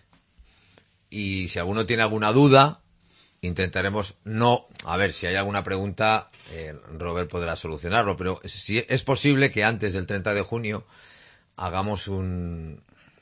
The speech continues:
no un especial de hora y media, pero los que tengan dudas sobre cómo funciona la ampliación de capital, si quieren comprar acciones o no, pues, eh, nuestros amigos de Rombus les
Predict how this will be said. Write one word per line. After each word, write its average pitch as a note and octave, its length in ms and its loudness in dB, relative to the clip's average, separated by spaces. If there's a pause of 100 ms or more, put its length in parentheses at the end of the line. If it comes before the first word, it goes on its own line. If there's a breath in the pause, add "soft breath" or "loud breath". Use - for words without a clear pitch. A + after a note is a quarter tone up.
(160)
no G#2 160 -6
un G#2+ 60 -2
especial G2+ 480 -2
de F#2 180 -2
hora F#2 140 -4
y F2+ 60 -4
media, G#2 480 -4 (680 soft breath)
pero F2 180 -4
los E2 140 -6
que G#2+ 100 -8
tengan F2+ 320 -6
dudas F#2 460 -6 (320 loud breath)
sobre F2 500 -6
cómo G2 220 -6
funciona F#2 500 -6
la E2 60 -4
ampliación D#2+ 320 -10
de F2 100 -6
capital, G#2+ 600 0
si F2+ 100 -10
quieren F2 220 -8
comprar E2 240 -8
acciones F2 420 -8
o G2+ 60 -2
no, C3 280 -2 (640 soft breath)
pues, F2 420 -8
eh, D#2 140 -12
nuestros D#2+ 280 -14
amigos F2+ 260 -4
de F2 100 -4
Rombus F#2 380 -4
les D#2+ 600 -10